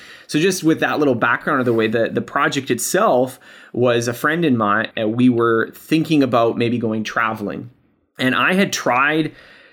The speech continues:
to learn a language before. I, I'd tried to learn French before. I was living in France for a year. This was a couple years earlier. And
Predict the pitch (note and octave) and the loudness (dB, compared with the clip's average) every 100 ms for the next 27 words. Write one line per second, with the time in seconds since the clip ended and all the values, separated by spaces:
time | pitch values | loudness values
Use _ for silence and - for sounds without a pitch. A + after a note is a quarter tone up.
0 | _ - D#3 C#3+ C3+ C#3 C#3+ C3 B2 C3+ | _ 0 2 4 4 4 2 2 2 2
1 | C#3 C3 B2+ C#3 C3 A#2 - A2 A2 - | 0 0 -4 0 2 2 0 -2 -4 -4
2 | A#2 A2+ A2 G2+ - D3 D#3 - D3+ D3 | -2 -2 -2 -4 -4 -4 -4 -4 -2 2
3 | C#3 C3 A2+ A2 A2 G#2+ - A#2+ B2+ A2+ | 2 4 2 2 0 -2 -4 0 0 0
4 | - A2 B2+ B2+ C#3 C3 C3 A2+ A2+ A2 | -2 -2 -2 -2 0 2 2 0 -6 -8
5 | - A#2 A#2 G#2+ G#2+ G#2 G#2 - A#2+ C#3 | -8 -6 -2 0 0 -2 -4 -4 0 4
6 | D3 D3+ D#3 - - - - A#2 A#2 A#2 | 4 2 -2 -8 -20 -20 -10 -2 0 2
7 | A#2+ A#2+ | 2 -2